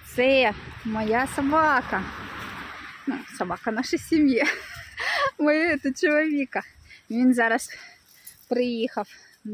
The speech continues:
до мене, щоб зробити планову вакцинацію.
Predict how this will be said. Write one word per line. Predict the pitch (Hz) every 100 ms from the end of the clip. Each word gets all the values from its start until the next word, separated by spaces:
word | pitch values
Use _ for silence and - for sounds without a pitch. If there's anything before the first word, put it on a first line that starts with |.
| 202 202 190 247 _ _ - - _
до | 208 226
мене, | 226 214 208 202 190 - - _ _ -
щоб | - 208
зробити | 202 214 214 220 - -
планову | 220 220 196 190
вакцинацію. | 190 240 - 240 190 165 - 240